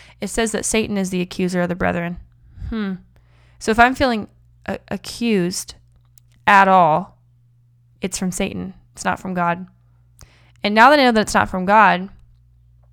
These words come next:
I don't have to accept it. In fact, it's my duty as a Christian to reject it.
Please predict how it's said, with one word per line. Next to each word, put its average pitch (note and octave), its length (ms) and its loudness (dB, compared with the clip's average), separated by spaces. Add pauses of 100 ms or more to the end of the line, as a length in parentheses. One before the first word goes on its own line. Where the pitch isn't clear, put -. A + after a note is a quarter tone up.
(320)
I G3 80 2
don't G#3+ 80 2
have G3 140 -4
to F3+ 100 -4
accept - 320 -6
it. - 100 -6
In G3 100 -8
fact, F#3+ 320 0
it's - 220 -8
my F3+ 200 -4 (160)
duty G3 440 -4
as F3+ 160 -2
a F3+ 60 -14
Christian F#3 460 -6
to F3+ 100 -8
reject E3+ 400 -6
it. - 240 -12